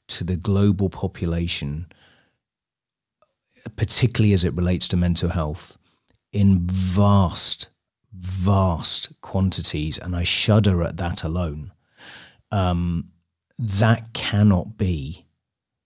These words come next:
the answer short, mid, long term. Um, the problem's getting worse, uh,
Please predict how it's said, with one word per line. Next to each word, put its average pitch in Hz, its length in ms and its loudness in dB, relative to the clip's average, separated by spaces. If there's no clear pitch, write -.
the 101 280 2
answer 95 640 2
short, - 520 2
mid, 90 300 -2
long 90 340 0
term. 80 520 -4
Um, 87 520 -2
the 104 100 -8
problem's 107 480 2
getting 90 360 0
worse, 90 600 0
uh, 90 400 -2